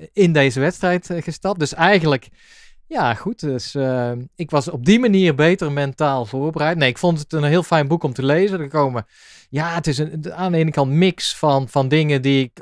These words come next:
ook bij Hutchinson wel een beetje tegenkwam. Het boek van, eh, Alex Hutchinson, eh, Endure natuurlijk.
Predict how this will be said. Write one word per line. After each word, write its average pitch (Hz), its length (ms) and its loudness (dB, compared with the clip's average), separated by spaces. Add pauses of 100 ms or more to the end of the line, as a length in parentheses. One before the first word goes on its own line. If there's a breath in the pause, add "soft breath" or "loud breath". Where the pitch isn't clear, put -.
ook 143 180 -8
bij 135 240 2
Hutchinson 196 640 0
wel 180 180 2
een 175 60 -2
beetje 170 220 -2
tegenkwam. 175 560 -2
Het 147 180 -6
boek 151 180 -10
van, 151 260 -8
eh, 143 200 -6
Alex 135 200 -10
Hutchinson, 175 600 -6
eh, 156 380 -6
Endure 170 520 4
natuurlijk. 190 560 0